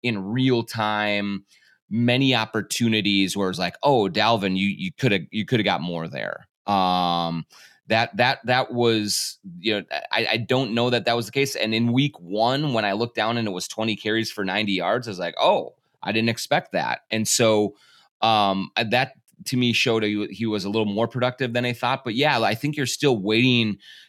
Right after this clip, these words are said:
to see Dalvin Cook get the ball in space with some room to work and, and make somebody miss and turn it into fifteen or eighteen yards. And we have not seen that yet.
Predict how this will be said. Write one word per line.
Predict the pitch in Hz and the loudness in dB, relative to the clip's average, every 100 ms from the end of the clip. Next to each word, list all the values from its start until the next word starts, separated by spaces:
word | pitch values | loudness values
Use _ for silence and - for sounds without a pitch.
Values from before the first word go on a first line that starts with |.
| _ | _
to | 123 | -4
see | 113 - 123 120 120 110 104 95 - _ _ _ _ - | -2 0 4 4 4 2 0 -2 -8 _ _ _ _ -4
Dalvin | 113 117 113 110 | 2 2 0 -2
Cook | 120 110 - 165 | 0 0 -2 -8
get | 110 113 113 - - | -2 0 0 -4 -10
the | 95 | -10
ball | 80 90 98 120 113 | -4 2 4 4 2
in | 98 | -2
space | 85 - - 104 120 104 - - - - - | -2 -4 0 0 2 0 -2 -6 -10 -14 -4
with | 113 107 | -2 0
some | - 98 98 | -2 -2 0
room | 117 110 | 0 0
to | |
work | 95 95 117 123 - - | 0 0 0 0 -4 -8
and, | - 95 92 92 95 95 80 _ | -4 -2 0 0 0 -2 -6 _
and | 104 101 101 98 | 0 0 2 2
make | 101 110 | 2 0
somebody | - 117 110 107 | 0 0 2 2
miss | 95 104 127 123 - - | 2 2 2 0 -4 -6
and | 95 98 95 95 - - - _ _ | -4 -2 -2 -2 -6 -14 -20 _ _
turn | - 104 113 113 | -6 -2 0 2
it | 110 | 2
into | 120 113 110 | 2 4 2
fifteen | 104 117 107 120 117 | 0 -4 -2 0 2
or | 117 113 - | 2 0 0
eighteen | 117 117 131 117 | 0 0 0 2
yards. | 123 123 - - - - | 2 -2 -6 -12 -14 -6
And | 104 98 92 | -2 0 0
we | 101 101 | -2 0
have | 107 131 | 0 0
not | 123 - | -4 -6
seen | - 98 82 | -8 -6 -6
that | 73 - | -6 -6
yet. | 71 67 50 | -6 -6 -8